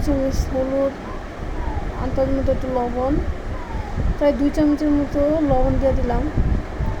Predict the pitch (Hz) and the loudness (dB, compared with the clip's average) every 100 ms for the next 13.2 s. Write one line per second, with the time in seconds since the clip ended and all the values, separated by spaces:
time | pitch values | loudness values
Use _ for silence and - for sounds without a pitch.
0 | 988 988 988 988 988 - - 254 277 277 | -4 -2 0 2 2 0 0 -4 -4 -2
1 | 254 262 262 262 240 226 226 220 247 262 | 0 2 4 4 2 0 0 2 2 4
2 | 240 294 381 - - - - - - - | 4 2 2 -2 -4 -4 -2 -2 -2 -4
3 | - - 339 330 - - - - - - | -2 -2 0 2 2 2 -2 -4 -6 -8
4 | - - - 254 247 240 233 254 262 254 | -8 -4 -2 0 0 0 0 0 2 4
5 | 254 247 247 262 262 262 269 277 269 240 | 2 2 0 0 0 2 2 2 0 0
6 | 302 403 - - - - - - - - | 0 -2 -6 -6 -6 -4 -4 -4 -6 -8
7 | - - - - - - - 233 269 - | -6 -2 0 0 -2 -4 -4 0 2 2
8 | 247 214 - - - - - - - - | 0 0 0 -2 -2 -2 -2 -2 -4 -6
9 | - - - - - - - - - - | -8 -6 -2 -2 -2 -6 -4 -4 -4 -4
10 | - - 262 254 247 240 233 226 214 - | -4 -2 0 2 2 2 2 2 2 0
11 | - 233 - - 123 120 - - - - | -2 0 2 2 0 0 -2 -2 -2 -2
12 | - - - - - - - - - 262 | -2 -4 -2 0 0 0 0 2 2 0
13 | 226 - | -2 0